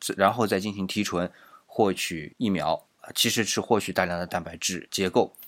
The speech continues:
然后呢，让身体产生免疫记忆。那么腺病毒载体啊，我们只截取了一段，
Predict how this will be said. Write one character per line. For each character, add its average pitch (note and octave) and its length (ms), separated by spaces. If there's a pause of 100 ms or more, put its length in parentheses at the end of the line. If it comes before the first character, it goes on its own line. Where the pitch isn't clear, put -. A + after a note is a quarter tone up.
(160)
然 F#2+ 180
后 G#2 160
呢， E2 220 (240)
让 D#2+ 560 (160)
身 A2+ 200
体 F#2 200
产 E2 160
生 F#2 500
免 F2 240
疫 G2+ 80
记 G#2+ 240
忆。 A#2 160 (580)
那 C#3 80
么 B2+ 240 (680)
腺 E3 300
病 G#2+ 120
毒 F2+ 120
载 E2+ 160
体 - 160
啊， - 160 (460)
我 F#2 60
们 F2 360 (260)
只 F2+ 260
截 F#2+ 240
取 - 160
了 D#2 120 (120)
一 - 80
段， G2+ 220